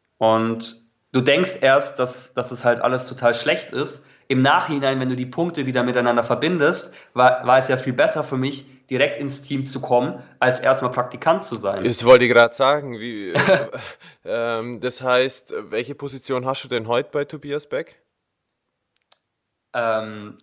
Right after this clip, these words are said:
Speaker 1: ich bin tatsächlich, äh, Manager des Online-Marketing-Teams.
Speaker 2: Okay.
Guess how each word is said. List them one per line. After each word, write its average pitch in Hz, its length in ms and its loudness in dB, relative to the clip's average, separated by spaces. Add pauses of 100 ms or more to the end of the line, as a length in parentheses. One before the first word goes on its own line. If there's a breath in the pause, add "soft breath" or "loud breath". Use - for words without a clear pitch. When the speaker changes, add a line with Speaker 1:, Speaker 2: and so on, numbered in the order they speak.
Speaker 1:
ich - 180 -12
bin 135 140 0
tatsächlich, 135 720 -2
äh, 117 540 4 (200)
Manager 120 1000 0
des - 320 -8
Online-Marketing-Teams. 110 1160 -2
Speaker 2:
Okay. 104 480 -2